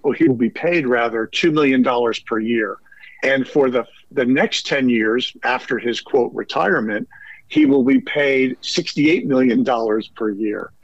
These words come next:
which sounds crazy. And in ways, it's so certainly unprecedented. It's, in baseball terms, we like to look at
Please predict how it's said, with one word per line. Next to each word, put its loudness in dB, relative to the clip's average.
which 0
sounds 2
crazy. -2
And -2
in 0
ways, 2
it's -6
so 2
certainly -4
unprecedented. -4
It's, -6
in 0
baseball 0
terms, 0
we 4
like 0
to -2
look 2
at 0